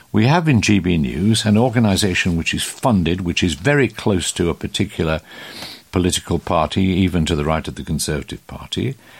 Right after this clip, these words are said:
We've got members of the Conservative Party, M Ps, interviewing their own chancellor. I mean, what is happening here?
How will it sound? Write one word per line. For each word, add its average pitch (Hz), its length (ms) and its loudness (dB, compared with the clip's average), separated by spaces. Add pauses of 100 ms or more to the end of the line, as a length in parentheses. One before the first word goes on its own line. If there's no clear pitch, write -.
(180)
We've 87 180 0
got 98 180 0
members 120 560 2
of 87 260 -2
the 82 140 0
Conservative 85 600 -2
Party, 73 400 -2
M 82 140 0
Ps, 73 240 -2
interviewing 82 540 2
their 76 160 0
own 73 160 -2
chancellor. - 680 -4 (400)
I 104 40 -2
mean, 117 200 4
what 156 200 4
is 226 160 4
happening 226 420 2
here? 78 380 -2